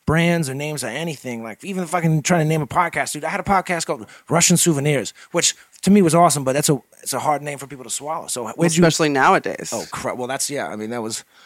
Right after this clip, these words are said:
Speaker 2: We
Speaker 1: that's
Speaker 2: made
Speaker 1: definitely
Speaker 2: that
Speaker 1: getting
Speaker 2: joke
Speaker 1: fucking
Speaker 2: before.
Speaker 1: flagged. Yeah, it's not
Speaker 2: Now
Speaker 1: even a
Speaker 2: it's not
Speaker 1: joke.
Speaker 2: even funny.
Speaker 1: Hi, guys.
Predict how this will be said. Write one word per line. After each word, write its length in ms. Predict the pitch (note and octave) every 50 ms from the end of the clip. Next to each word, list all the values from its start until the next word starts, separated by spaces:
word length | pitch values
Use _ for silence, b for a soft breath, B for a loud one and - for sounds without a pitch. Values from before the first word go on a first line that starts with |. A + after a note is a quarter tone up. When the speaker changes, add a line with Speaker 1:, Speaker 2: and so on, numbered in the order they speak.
| b b b
Speaker 2:
We 140 | - F#3+ A3
Speaker 1:
that's 80 | G3+
Speaker 2:
made 60 | G3 G3+
Speaker 1:
definitely 160 | C4 C4 -
Speaker 2:
that 80 | F3+ C#3
Speaker 1:
getting 200 | D#3 B2 - C3
Speaker 2:
joke 100 | A#2 -
Speaker 1:
fucking 240 | D#3+ C#3+ G#2+ C#3 C#3
Speaker 2:
before. 220 | B2 - D#2 - -
Speaker 1:
flagged. 380 | - D3+ D#3+ D3+ C3+ C3 B2+ A#2
Yeah, 80 | A#2+ A#2+
it's 140 | A#2+ - E3+
not 180 | F3 E3+ D#3+
Speaker 2:
Now 120 | - C#3 D3
Speaker 1:
even 80 | F#3
a 20 | A3
Speaker 2:
it's 120 | G3+ -
not 60 | F#3+ D#3+
Speaker 1:
joke. 80 | D3 C#3
Speaker 2:
even 180 | B2+ B2 F2+
funny. 540 | - - - - A2 B2 D#3+ - - - D#3+ -
Speaker 1:
Hi, 140 | - G3 G3+
guys. 580 | G3 G#3 F#3 F#3 F3+ F3 E3+ F3+ E3+ - -